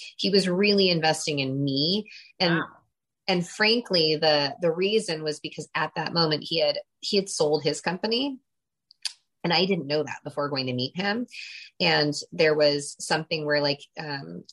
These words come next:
Speaker 1: you can invest if you take, if you sell your com-, it's like a house. If you sell your company, you can invest in another company and kind of roll over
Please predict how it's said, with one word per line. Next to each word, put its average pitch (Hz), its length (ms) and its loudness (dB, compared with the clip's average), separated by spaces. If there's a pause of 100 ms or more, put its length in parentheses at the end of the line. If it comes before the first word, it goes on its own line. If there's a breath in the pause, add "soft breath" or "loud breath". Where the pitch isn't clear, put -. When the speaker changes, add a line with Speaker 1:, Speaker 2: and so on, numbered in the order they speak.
(120)
Speaker 1:
you 180 240 2
can 185 140 4
invest 156 500 2
if 175 140 -4
you 170 80 0
take, 160 260 -4 (100)
if - 160 -12
you 156 180 -2
sell 214 220 2
your 180 140 2
com-, 175 200 -6
it's 196 120 -2
like 208 80 0
a 190 40 -4
house. - 280 -6
If 156 60 -12
you 151 80 -2
sell 156 160 0
your 156 100 0
company, 147 500 -4
you 147 120 -12
can 139 360 -4 (240)
invest 143 640 -2
in 147 140 0
another 139 340 2
company 185 640 -2 (240 loud breath)
and 156 140 -2
kind 147 120 0
of 139 120 -8 (100)
roll 143 300 0
over 135 500 0